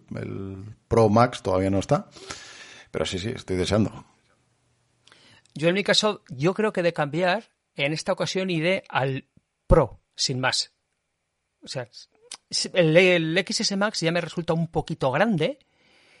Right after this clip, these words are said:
Speaker 2: eh, me lo meto en el pantalón y me resulta en algunos momentos incluso un poquito incómodo, y si el doce Pro Max es un pelín, un pelín más grande, pues ya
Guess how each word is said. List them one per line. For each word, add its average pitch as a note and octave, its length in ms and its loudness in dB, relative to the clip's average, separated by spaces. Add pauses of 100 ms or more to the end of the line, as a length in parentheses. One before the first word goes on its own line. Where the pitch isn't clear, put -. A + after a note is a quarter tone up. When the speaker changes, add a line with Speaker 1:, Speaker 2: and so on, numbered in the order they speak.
Speaker 2:
eh, C#3 480 0
me C#3 140 0
lo C#3+ 60 0
meto D#3 180 2
en D#3+ 80 6
el D#3 80 2
pantalón D#3+ 340 4
y D#3+ 60 2
me D3+ 100 2
resulta D#3+ 300 -2
en D#3 100 2
algunos D3+ 300 0
momentos D#3 320 -4
incluso - 260 -10
un D3+ 60 -2
poquito D#3 260 -2
incómodo, D#3+ 560 4 (560)
y E3 140 0
si D#3 240 2
el D3 580 2 (380)
doce F3+ 340 2
Pro F#3 160 2
Max G3 380 2
es F#3 340 -2
un A3+ 240 0
pelín, G3+ 540 0
un F3+ 160 -4
pelín F#3 240 -2
más E3 180 -4
grande, F3+ 300 -2
pues C3 240 -6
ya D3 240 -4